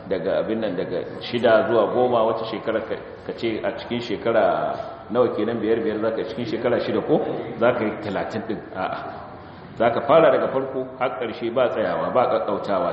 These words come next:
sai idan akwai wata larura wacce shari'a ta sahale maka cewa za ka iya tsayawa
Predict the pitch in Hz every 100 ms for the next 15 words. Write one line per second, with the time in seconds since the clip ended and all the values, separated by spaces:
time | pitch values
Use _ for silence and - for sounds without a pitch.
0 | - 120 - 120 - - 113 120 113 98
1 | 143 135 - - - - - 98 92 -
2 | 101 117 110 - 107 107 104 - - -
3 | 107 - 98 110 113 113 - 107 98 107
4 | - 90 98 - 113 98 101